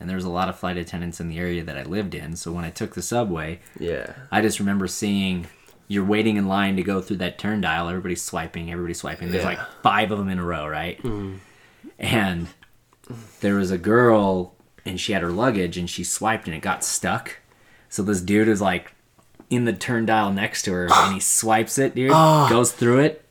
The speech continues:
Speaker 1: and then grabs her shit, sets it on the other side, and then just keeps going. He doesn't
Speaker 2: <gasps>
Speaker 1: even say anything. Helps her out, but just
Speaker 2: Wow.
Speaker 1: keeps going.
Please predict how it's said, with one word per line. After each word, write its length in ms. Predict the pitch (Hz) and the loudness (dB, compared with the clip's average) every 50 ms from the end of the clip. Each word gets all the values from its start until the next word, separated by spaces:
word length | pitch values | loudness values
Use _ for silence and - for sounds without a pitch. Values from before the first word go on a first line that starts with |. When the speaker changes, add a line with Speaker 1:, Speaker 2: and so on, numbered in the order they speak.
| _ _ - | _ _ -4
Speaker 1:
and 120 | 110 110 110 | -2 0 0
then 140 | 104 98 | 0 0
grabs 380 | 87 101 110 117 123 123 117 - | 0 2 4 4 4 2 2 -2
her 140 | - 120 110 | -2 -2 -2
shit, 420 | - - - 117 123 - - - _ _ _ _ _ _ _ _ _ _ _ | 0 0 2 2 2 0 -2 -6 _ _ _ _ _ _ _ _ _ _ _
sets 400 | - - - - 120 117 - - | -14 -8 -4 0 0 0 0 -2
it 80 | 127 - | -2 0
on 140 | 113 110 110 | 0 0 0
the 100 | 107 - | 0 -2
other 240 | - 110 117 113 107 | -2 0 2 0 0
side, 380 | - - 107 101 104 110 120 | 0 0 2 2 4 4 2
and 120 | 113 101 98 | 2 2 0
then 100 | 95 92 | 0 -2
just 140 | 90 - | -4 -4
keeps 220 | - - 101 - - | -2 -4 -4 -2 -4
going. 280 | - 90 80 78 80 - - | -6 -6 -6 -6 -10 -8 -2
He 80 | - 113 | 2 4
doesn't 200 | 117 117 113 131 | 6 6 6 6
Speaker 2:
<gasps> 60 | 131 | 4
Speaker 1:
even 120 | 127 117 104 | 4 2 2
say 200 | - 110 107 104 | 2 4 4 4
anything. 360 | 101 95 85 - 76 76 - _ - - - | 4 2 0 -4 -8 -10 -10 _ -20 -8 2
Helps 260 | - 131 139 139 - - | 6 8 8 8 8 8
her 100 | 156 135 | 10 12
out, 380 | 123 107 107 110 - - - - - - 131 107 | 12 12 12 10 8 2 -8 -16 -12 -10 -2 2
but 100 | 123 120 - | 4 4 4
just 160 | 123 - - | 4 2 4
Speaker 2:
Wow. 40 | - | 4
Speaker 1:
keeps 180 | 123 107 - | 4 4 4
going. 340 | - 113 101 87 78 80 | 2 2 2 2 0 -4